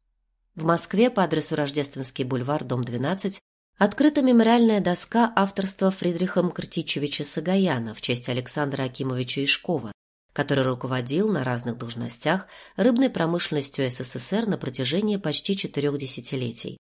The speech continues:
и был фигурантом коррупционного рыбного дела за тридцать лет до этого,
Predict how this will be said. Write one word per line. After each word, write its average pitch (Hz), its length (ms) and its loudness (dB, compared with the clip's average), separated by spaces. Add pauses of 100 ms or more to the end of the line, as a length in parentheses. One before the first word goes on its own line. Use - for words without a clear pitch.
(140)
и 185 120 2
был 214 200 4
фигурантом 160 560 0
коррупционного 143 760 0
рыбного 127 380 0
дела 208 340 0
за 165 160 0
тридцать 143 440 -4
лет 127 200 -2
до 135 80 -2
этого, 113 480 -6